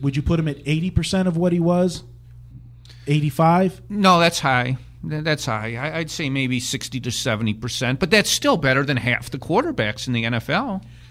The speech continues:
Speaker 1: The thing is, with, you know, with me, whenever you've had excellence, and, and I'll give it as a situation like from horse racing. When I had a really, really good horse,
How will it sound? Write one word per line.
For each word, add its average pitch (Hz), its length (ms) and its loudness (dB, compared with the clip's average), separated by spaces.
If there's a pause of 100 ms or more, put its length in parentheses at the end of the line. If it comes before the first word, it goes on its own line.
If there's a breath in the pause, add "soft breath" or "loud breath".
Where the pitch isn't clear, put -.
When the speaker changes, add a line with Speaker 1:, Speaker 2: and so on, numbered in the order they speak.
(100 loud breath)
Speaker 1:
The 147 100 2
thing 214 300 0
is, 156 240 0
with, 151 340 -4
you 151 60 2
know, 143 80 2
with 139 260 0
me, 175 340 2
whenever 156 480 2
you've 165 460 2 (160)
had 143 400 -2
excellence, 151 540 0
and, 185 100 -10 (180)
and 175 280 2
I'll 170 100 2
give 175 220 4
it 160 80 4
as 139 160 2
a 135 40 0
situation 143 680 0
like 127 180 0 (240)
from 135 220 -6
horse 143 280 -2
racing. 113 360 -8 (520 loud breath)
When 143 240 2
I 170 120 4
had 190 200 4
a 147 40 2
really, 143 440 6
really 165 240 4
good 147 200 2
horse, 147 420 2